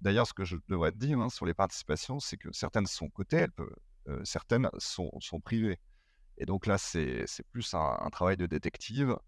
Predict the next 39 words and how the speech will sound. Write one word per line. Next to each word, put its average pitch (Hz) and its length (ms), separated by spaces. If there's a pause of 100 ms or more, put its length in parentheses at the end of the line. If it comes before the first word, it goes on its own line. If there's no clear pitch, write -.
(360)
parce - 120
que 87 140
généralement, 82 420
c'est, - 260
c'est - 160
peut-être - 220
bien, 90 140
moins 98 260
bien 104 140
compris 92 280
par 87 140
la 76 100
communauté - 360
financière. 87 680 (600)
Et - 80
nous, 101 320
par 82 120
exemple, 92 420
on 73 60
a 82 80
des 85 200
actifs, - 640
euh, - 260 (200)
non 110 320
cotés, 110 640
euh, 73 260 (760)
comme - 160
participation 87 500
de 95 60
certaines 80 380
holdings, 95 480 (140)
dont - 180
on 69 80
pense 101 240
que - 100
c'est - 220
des, - 180
des - 140
petites - 180